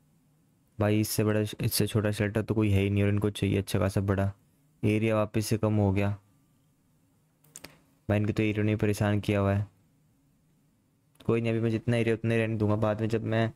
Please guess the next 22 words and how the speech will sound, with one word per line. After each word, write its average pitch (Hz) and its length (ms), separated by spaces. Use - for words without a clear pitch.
मोनोरेल 117 440
निकालूंगा 113 380
ना, 117 60
उसके - 180
बाद 113 180
मेरे 113 140
को 113 100
थोड़ी 110 220
सी 117 80
तोड़ 110 220
फोड़ 117 220
करनी 110 220
पड़ेगी, 104 280
तो 110 140
मैं 110 120
उसमें 110 220
इसका 110 220
एरिया 104 240
भी 110 100
एडजस्ट 104 360
कर 101 120
दूंगा। 104 280